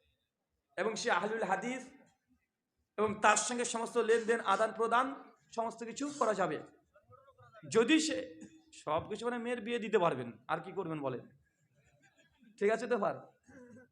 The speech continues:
মেয়ের বিয়েও দিতে পারবেন। আর দুই নম্বর, কিন্তু যে দেখাচ্ছে আকিদা, আকিদাতানি বিদাত, মানে আকিদায় বিদাত মিশ্রিত আছে, এর সঙ্গে চলাফেরা উঠা বসা করা যাবে না, বরং সালফে সালিন থেকে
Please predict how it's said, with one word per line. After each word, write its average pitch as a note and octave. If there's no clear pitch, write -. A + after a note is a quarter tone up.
মেয়ের F3+
বিয়েও B3+
দিতে C4
পারবেন। D3+
আর F3+
দুই C#4
নম্বর, E3
কিন্তু A#3+
যে C4
দেখাচ্ছে C4+
আকিদা, C4
আকিদাতানি C4
বিদাত, G3
মানে A#3
আকিদায় D4+
বিদাত D4+
মিশ্রিত C#4+
আছে, E3+
এর C4
সঙ্গে C4+
চলাফেরা A#3
উঠা A#3+
বসা A#3
করা A#3
যাবে G#3+
না, C4+
বরং B3
সালফে G#3+
সালিন A3+
থেকে B3